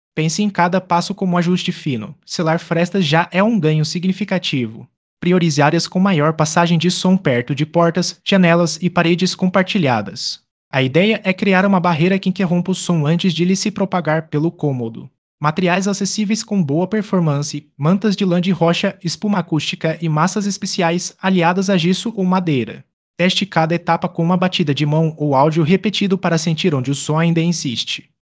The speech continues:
Passos práticos. Teste com a porta fechada e com a janela aberta para entender o efeito real. Anote onde o som vaza para planejar ajustes rápidos.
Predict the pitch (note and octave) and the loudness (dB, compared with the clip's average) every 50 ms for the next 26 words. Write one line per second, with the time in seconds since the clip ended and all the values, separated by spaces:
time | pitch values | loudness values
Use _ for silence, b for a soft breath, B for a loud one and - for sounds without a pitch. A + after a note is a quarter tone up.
0 | _ _ _ F3 F#3 F3+ G#3 G3+ F#3+ - E3+ C#3+ B2 A#2+ - - - - - - | _ _ _ 0 0 2 2 0 0 0 0 0 0 0 -4 -8 -12 -14 -12 -12
1 | - - - _ _ _ - D#3 E3 - - F3 D#3 - E3+ D#3 - - E3 E3 | -12 -12 -14 _ _ _ -2 0 0 0 -2 -4 -2 -2 -2 -2 -2 -2 -2 -2
2 | E3+ - F3 F3 - G#3 F#3+ - G3+ F#3+ F#3+ F3 F3+ - - F3 E3+ - - F#3+ | 0 -2 -4 -2 -2 -2 0 2 2 2 2 2 0 -2 -2 -6 -4 0 2 2
3 | F3 D3+ F3+ F#3 F3 F3 F3+ F#3+ F#3 D#3+ D#3+ D#3+ D#3+ D#3+ F3+ F3+ G3 G3 F#3+ F#3+ | 4 4 4 2 2 2 2 2 2 2 0 0 0 -2 -2 -2 0 2 2 2
4 | F#3+ G#3 F#3 D#3+ C#3+ D3 D3+ D3+ D#3 D#3 - E3 D3 D3+ C3+ A#2+ C#3 C#3+ C3 A#2 | 2 2 0 2 2 2 2 2 0 0 0 -2 -2 0 -2 -2 -2 -2 -2 -2
5 | G#2 G2+ - - _ _ _ _ _ _ _ E3+ E3 D3 D3 D#3+ - F#3+ F3 E3+ | -4 -6 -10 -14 _ _ _ _ _ _ _ -2 0 2 2 2 2 2 2 2
6 | E3+ D#3 - - F3+ F#3 F#3 D3 C#3+ C3+ C3+ D3 D#3 D#3 F3+ F3+ F3 G3 G3+ G#3 | 2 0 0 0 0 0 2 4 2 2 4 2 0 0 0 -2 0 0 2 2
7 | G#3 G3+ D#3 D#3+ D#3+ E3+ E3 C3+ C3+ B2 B2 - - D3+ - - C3+ B2 A#2 - | 2 2 2 2 2 2 2 0 0 -4 -2 -4 -4 -4 -2 -2 -2 -2 -2 -6
8 | A#2 A#2 A2 - - - - | -10 -14 -12 -12 -12 -14 -14